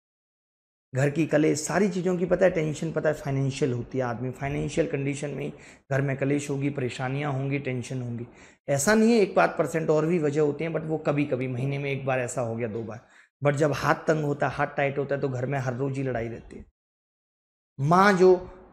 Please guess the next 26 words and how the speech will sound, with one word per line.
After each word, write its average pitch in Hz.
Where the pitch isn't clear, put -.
अ, 160
चूल्हे 202
पे 185
रोटियां 170
पका 165
पका 156
के, 160
बर्तन 160
मांज 156
मांज 151
के 156
अपने 151
हाथ 147
जलाती 143
रही, 143
काटती 127
रही, 135
क्या 143
आप 139
फ़र्ज़ 151
नहीं 147
है 143
कि 147
उसको 143
भी 147
कुछ 143